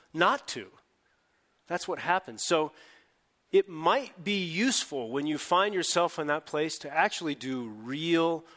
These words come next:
hard, in-depth study. It takes the focus, at least for thirty minutes or an hour, off of yourself.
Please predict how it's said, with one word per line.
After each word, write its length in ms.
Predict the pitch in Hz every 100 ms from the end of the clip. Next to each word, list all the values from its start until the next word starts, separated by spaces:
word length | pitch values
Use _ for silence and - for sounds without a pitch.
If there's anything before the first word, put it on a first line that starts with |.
| _
hard, 640 | - - 151 147 143 139 - _ _ _
in-depth 580 | 143 147 131 123 - - _ _ -
study. 580 | - - 117 104 92 _ _ - - _ -
It 120 | 143
takes 300 | - 233 -
the 100 | -
focus, 520 | 226 - 214 214 190
at 80 | 165
least 280 | 135 190 -
for 120 | 175
thirty 360 | - 170 175 160
minutes 360 | 147 113 104
or 180 | 151 156
an 80 | 147
hour, 400 | 135 131 107 92 _ _ _ _ _
off 260 | 151 156 -
of 140 | 127
yourself. 760 | 127 - 147 135 98 - -